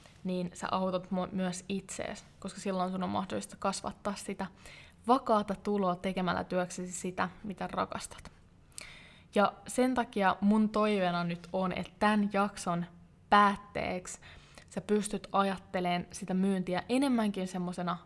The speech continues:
kannustamisena, inspiroimisena ja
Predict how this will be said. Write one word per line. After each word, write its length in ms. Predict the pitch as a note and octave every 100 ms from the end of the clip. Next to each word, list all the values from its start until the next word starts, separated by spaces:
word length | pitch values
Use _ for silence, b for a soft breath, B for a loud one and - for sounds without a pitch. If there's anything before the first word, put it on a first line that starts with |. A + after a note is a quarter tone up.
| -
kannustamisena, 920 | - C#4 C4 A#3+ - G3+ F#3+ F#3+ F#3 F3+ -
inspiroimisena 1120 | G#3+ G#3+ - F#3+ F#3 F3+ F3 F3 F3+ F3 F3+ - B B B B B B
ja 380 | F#3+ F#3 F3+ F#3